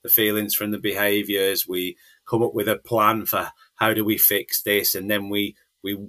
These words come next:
find a way to, to, to, to, to fix it and make amends. Then I think that's a very good use of a detention.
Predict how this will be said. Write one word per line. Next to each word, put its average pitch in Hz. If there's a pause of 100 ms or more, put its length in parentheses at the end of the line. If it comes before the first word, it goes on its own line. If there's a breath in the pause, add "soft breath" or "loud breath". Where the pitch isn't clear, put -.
(120)
find 104 (160)
a 101
way 98
to, 95 (380)
to, 95
to, 95
to, 101 (140)
to 90
fix -
it -
and 101
make 98
amends. 104 (260 soft breath)
Then 110
I 131
think 120
that's 104
a 95
very 104
good 156
use - (220)
of 90
a 92
detention. 85